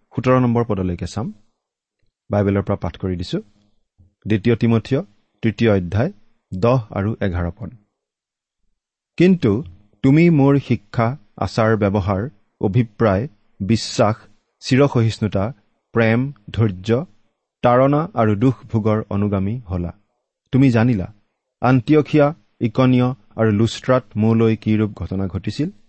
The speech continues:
আৰু কি ৰূপ তাৰণা মই সহন কৰিছিলো, কিন্তু সেই সকলোৰ পৰা প্ৰভুৱে মোক উদ্ধাৰ কৰিলে।"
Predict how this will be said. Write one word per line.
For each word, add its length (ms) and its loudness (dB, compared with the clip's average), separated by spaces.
আৰু 160 4
কি 220 2
ৰূপ 120 4
তাৰণা 360 2
মই 160 2
সহন 320 -4
কৰিছিলো, 500 -4
কিন্তু 180 0
সেই 200 0
সকলোৰ 540 0
পৰা 260 0
প্ৰভুৱে 380 -4
মোক 240 -6
উদ্ধাৰ 360 -8
কৰিলে।" 360 -14